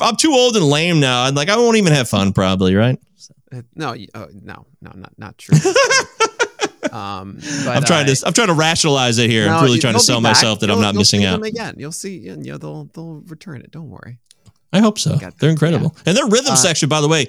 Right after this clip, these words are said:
Speaker 1: really underrated. Like, Zach De La
Speaker 2: Brad and
Speaker 1: Rocha's the s-
Speaker 2: Tom, yeah. Yeah.
Speaker 1: Yeah, they are so underrated. Brad,
Speaker 2: Absolutely.
Speaker 1: Brad and, uh, the bassist, uh, you know, the
Speaker 2: Tom.
Speaker 1: guy who,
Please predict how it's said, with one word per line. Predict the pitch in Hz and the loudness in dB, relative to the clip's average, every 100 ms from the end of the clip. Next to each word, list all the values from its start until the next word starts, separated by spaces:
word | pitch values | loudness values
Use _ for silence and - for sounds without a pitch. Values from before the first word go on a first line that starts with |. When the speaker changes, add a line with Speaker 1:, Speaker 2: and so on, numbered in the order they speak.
| - - | -6 0
Speaker 1:
really | 202 247 | 0 2
underrated. | 190 175 139 139 151 110 | 2 2 4 4 2 0
Like, | 110 - | 0 0
Zach | 156 139 | 0 2
De | |
La | 147 | 2
Speaker 2:
Brad | |
and | 139 | 4
Speaker 1:
Rocha's | 143 143 | 2 2
the | 135 | 2
s- | 123 | 2
Speaker 2:
Tom, | 202 | 0
yeah. | 185 208 120 - _ _ _ - | -6 -8 -10 -14 _ _ _ -12
Yeah. | 135 | 0
Speaker 1:
Yeah, | 220 285 92 _ _ | 2 2 -2 _ _
they | 196 | 0
are | 220 | 2
so | - - 226 226 | 2 2 2 2
underrated. | 214 214 208 226 240 202 123 | 2 2 4 2 2 0 2
Brad, | 131 190 247 | 0 2 -2
Speaker 2:
Absolutely. | 202 - - | -8 -16 -6
Speaker 1:
Brad | 139 202 277 | 0 0 2
and, | 262 226 | 0 0
uh, | 196 180 170 151 | 0 0 0 0
the | 139 | 0
bassist, | 143 240 - 107 - 101 | 0 2 2 2 0 0
uh, | 80 - - | -2 -4 -2
you | |
know, | 123 107 - _ | -2 -2 -6 _
the | 127 | -2
Speaker 2:
Tom. | 170 | 0
Speaker 1:
guy | 185 175 | 0 2
who, | 156 135 110 | 4 4 2